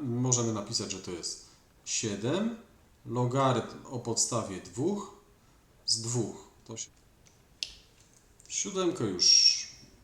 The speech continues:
mamy, czyli przepisujemy siedem razy. I teraz musimy sobie znaleźć odpowiedź na pytanie,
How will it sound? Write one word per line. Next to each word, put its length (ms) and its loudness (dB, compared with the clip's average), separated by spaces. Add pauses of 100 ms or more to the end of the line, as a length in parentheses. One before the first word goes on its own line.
(460)
mamy, 380 -6 (120)
czyli 400 -8 (120)
przepisujemy 880 -8 (200)
siedem 680 -10 (1000)
razy. 540 -2
I 40 -16
teraz 300 -6
musimy 320 -2
sobie 220 -4
znaleźć 720 -4
odpowiedź 380 -4
na 100 -2
pytanie, 440 -2